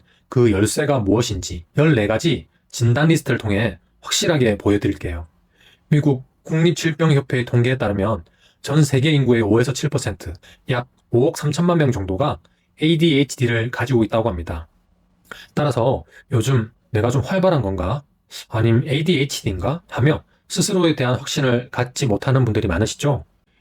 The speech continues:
이 영상은 특히 이런 분들께 최고의 영상이 될 겁니다.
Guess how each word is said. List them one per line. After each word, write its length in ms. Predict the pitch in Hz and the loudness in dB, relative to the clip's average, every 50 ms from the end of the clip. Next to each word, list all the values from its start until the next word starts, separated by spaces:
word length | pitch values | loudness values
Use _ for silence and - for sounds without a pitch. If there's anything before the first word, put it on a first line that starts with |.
| _ _ | _ _
이 100 | - 170 | 0 2
영상은 500 | 160 139 123 - 113 104 123 135 92 80 - _ _ _ _ - | 2 2 2 2 0 0 0 0 -2 -2 -8 _ _ _ _ -20
특히 400 | - - - - - 127 123 127 - _ _ _ | -20 -14 -8 -4 -4 -4 -4 -4 -8 _ _ _
이런 180 | - 180 190 180 | 2 4 4 4
분들께 500 | 160 143 110 104 - - 107 110 - - _ _ _ _ | 4 4 2 -2 -2 -2 -4 -4 -4 -6 _ _ _ _
최고의 320 | - - - 165 170 170 160 | -12 -6 -2 2 2 2 2
영상이 260 | 123 107 - 113 107 | 2 0 0 -2 -2
될 140 | 107 92 90 | -2 -4 -6
겁니다. 420 | - 92 90 85 - 85 82 - | -6 -6 -6 -8 -8 -10 -12 -14